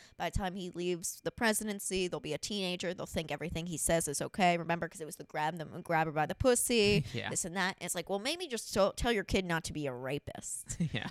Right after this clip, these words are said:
Speaker 1: I'll solve it real quick for you, bitch.
Speaker 2: <laughs>
Speaker 1: Just raise your little boy right,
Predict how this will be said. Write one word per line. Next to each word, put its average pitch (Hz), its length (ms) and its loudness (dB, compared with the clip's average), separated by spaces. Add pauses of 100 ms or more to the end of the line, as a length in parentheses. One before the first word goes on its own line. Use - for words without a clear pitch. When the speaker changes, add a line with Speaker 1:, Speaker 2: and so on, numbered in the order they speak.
Speaker 1:
I'll - 120 0
solve 208 280 10
it 233 120 -2
real 190 160 6
quick - 300 4
for - 100 -8
you, 143 140 0
bitch. - 500 -2 (320)
Speaker 2:
<laughs> - 300 -20
Speaker 1:
Just - 220 -4
raise 226 340 6
your 220 100 4
little 190 200 6
boy 160 220 4
right, 117 300 0